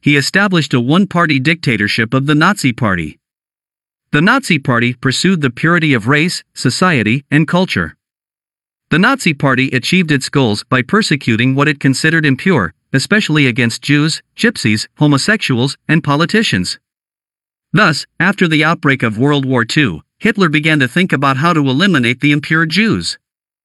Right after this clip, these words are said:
Around nineteen forty-one, Hitler began to act. He first marked the Jews, making them wear star badges, and stripping the Jews of some of their rights. But that's obviously not enough. So,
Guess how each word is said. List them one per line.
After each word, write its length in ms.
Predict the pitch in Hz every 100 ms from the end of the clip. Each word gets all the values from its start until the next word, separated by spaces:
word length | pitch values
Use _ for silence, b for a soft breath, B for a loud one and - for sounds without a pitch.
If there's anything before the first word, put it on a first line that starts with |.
| _ _ _ _ -
Around 380 | 147 175 156
nineteen 420 | 156 233 - 202 170
forty-one, 680 | - 170 160 147 135 101 -
Hitler 340 | - - 143 135
began 380 | 147 139 135 147
to 140 | 160
act. 380 | 196 113 - - _ _ _ _ _ _ _ _ _
He 120 | 165
first 360 | 147 254 226 -
marked 260 | 175 170
the 80 | 139
Jews, 460 | 123 151 123 110 -
making 360 | 156 185 160 135
them 180 | 123
wear 140 | 117 117
star 320 | - 165 185
badges, 480 | 139 113 101 98 - -
and 120 | 135
stripping 380 | - 214 208 175
the 80 |
Jews 320 | 127 165 139 131
of 100 | 120
some 220 | 156 160
of 120 | 147
their 140 | 156
rights. 440 | 160 180 92 - - _ _ _ _ _ _ _ _ -
But 200 | 139 131
that's 240 | 190 -
obviously 640 | 180 202 139 107 - 127
not 200 | 123 143
enough. 460 | 139 143 139 - - _ _ _ _ _ _ _ _ _
So, 300 | - 190 143